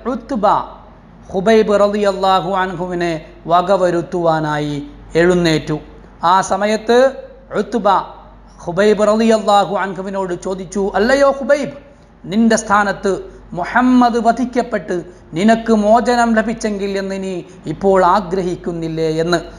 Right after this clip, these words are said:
ക്ഷുഭിതനായി ഖുബൈബ് റളിയല്ലാഹു അൻഹു മറുപടി പറഞ്ഞു, "ഞാൻ മോചിതനാവുകയും അതിനു പകരം എൻ്റെ പുണ്യപ്രവാചകരുടെ കാലിൽ ഒരു മുള്ള് തറക്കുന്നത് പോലും എനിക്ക് സഹിക്കാനാവില്ല" എന്ന് ഖുബൈബ്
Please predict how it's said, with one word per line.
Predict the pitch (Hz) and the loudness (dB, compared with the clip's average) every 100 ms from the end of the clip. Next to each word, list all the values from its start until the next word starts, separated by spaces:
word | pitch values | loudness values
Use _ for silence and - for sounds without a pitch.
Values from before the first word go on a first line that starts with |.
| - - | -20 -8
ക്ഷുഭിതനായി | - 175 220 233 226 240 247 226 - - 208 | -4 2 4 4 4 0 -4 -8 -16 -10 -6
ഖുബൈബ് | 190 262 269 262 | -2 -2 -2 -2
റളിയല്ലാഹു | 240 240 220 214 190 | -4 -4 2 2 2
അൻഹു | 196 185 | -2 -4
മറുപടി | 180 185 190 185 | -2 -2 -2 -2
പറഞ്ഞു, | 170 165 170 160 - - | -2 -2 -4 -10 -16 -6
"ഞാൻ | 160 175 214 220 | 0 4 4 2
മോചിതനാവുകയും | 220 240 208 233 240 240 240 254 262 254 - - | 0 0 0 0 0 0 0 -4 -4 -8 -10 -2
അതിനു | 170 196 262 | -2 0 0
പകരം | 262 262 277 277 | 2 4 2 2
എൻ്റെ | 269 | -2
പുണ്യപ്രവാചകരുടെ | 269 277 294 302 285 285 311 269 269 247 226 220 | -2 0 0 2 4 4 4 2 0 0 -2 -2
കാലിൽ | 190 170 165 156 - - - | -2 -4 -6 -12 -16 -18 -10
ഒരു | 165 | -8
മുള്ള് | 170 180 202 208 202 196 | -6 -4 -2 0 0 2
തറക്കുന്നത് | 185 190 196 190 185 | 0 0 -4 -4 -4
പോലും | 180 185 185 175 160 - - | -4 -4 -4 -4 -8 -12 -4
എനിക്ക് | 170 175 196 | -2 0 -2
സഹിക്കാനാവില്ല" | 175 165 190 190 165 160 160 160 160 156 | 0 0 0 0 2 2 0 0 0 2
എന്ന് | 151 156 160 - - - | 2 0 -4 -8 -16 -6
ഖുബൈബ് | 165 175 170 160 | 0 0 2 0